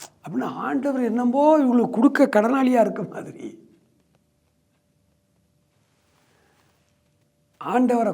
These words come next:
குறை சொல்லுகிற பிள்ளைகள் இன்றைக்கு இளம் தலைமுறையில பெருகிட்டாங்க. ஆனால் ஆண்டவர் உடைய பாதத்துல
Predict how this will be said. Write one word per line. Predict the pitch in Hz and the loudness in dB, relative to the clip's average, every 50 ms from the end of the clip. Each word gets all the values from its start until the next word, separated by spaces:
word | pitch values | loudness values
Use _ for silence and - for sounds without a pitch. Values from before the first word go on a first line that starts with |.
| - 180 | -4 -4
குறை | 190 202 185 143 | -4 -4 -4 -6
சொல்லுகிற | 160 170 143 147 139 123 113 - - | -8 -10 -10 -10 -12 -14 -16 -16 -16
பிள்ளைகள் | - 135 127 113 107 113 113 110 | -14 -14 -14 -12 -14 -14 -16 -16
இன்றைக்கு | 101 104 98 - - 107 98 87 _ _ _ _ _ _ _ _ _ _ _ _ _ _ _ _ _ _ - 143 | -16 -16 -18 -18 -18 -20 -20 -20 _ _ _ _ _ _ _ _ _ _ _ _ _ _ _ _ _ _ -6 0
இளம் | 202 247 262 254 247 254 254 | 2 2 2 2 0 -4 -6
தலைமுறையில | - - 175 196 196 196 185 180 175 147 135 - - - | -6 -6 -6 -6 -6 -6 -6 -6 -6 -6 -8 -10 -10 -10
பெருகிட்டாங்க. | 180 190 208 170 180 - - - - - - - - - _ _ _ _ _ _ _ _ _ _ _ _ _ _ _ _ _ _ _ _ _ _ _ _ _ _ _ _ _ _ _ _ | -8 -8 -8 -8 -10 -12 -14 -16 -16 -18 -20 -20 -20 -20 _ _ _ _ _ _ _ _ _ _ _ _ _ _ _ _ _ _ _ _ _ _ _ _ _ _ _ _ _ _ _ _
ஆனால் | - 135 - - - 151 | -16 -16 -14 -12 -8 -8
ஆண்டவர் | 196 214 208 202 180 175 151 - - - - _ _ _ _ _ _ _ _ _ _ _ _ _ _ _ | -4 -4 -4 -4 -4 -6 -8 -10 -16 -20 -20 _ _ _ _ _ _ _ _ _ _ _ _ _ _ _
உடைய | - 127 127 123 - - | -20 -18 -18 -16 -12 -8
பாதத்துல | 151 175 190 185 202 180 196 180 143 | -6 -6 -6 -6 -6 -8 -10 -12 -14